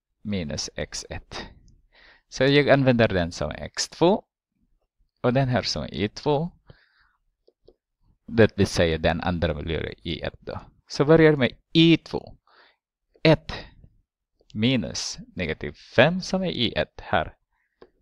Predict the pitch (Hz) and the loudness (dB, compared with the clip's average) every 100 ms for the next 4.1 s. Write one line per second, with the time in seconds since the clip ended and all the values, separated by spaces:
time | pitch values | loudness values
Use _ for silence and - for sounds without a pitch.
0 | _ - 104 95 82 82 - - - - | _ -8 -4 -4 -6 -10 -12 -14 -16 -20
1 | - - 87 82 78 117 113 - 73 - | -20 -12 -8 -2 2 2 2 -2 -12 -14
2 | - _ _ _ - - - - 101 - | -20 _ _ _ -20 -20 -12 -6 -4 -6
3 | - - 131 - 85 82 92 113 135 143 | -8 -4 -4 -4 -6 -2 0 0 -2 -6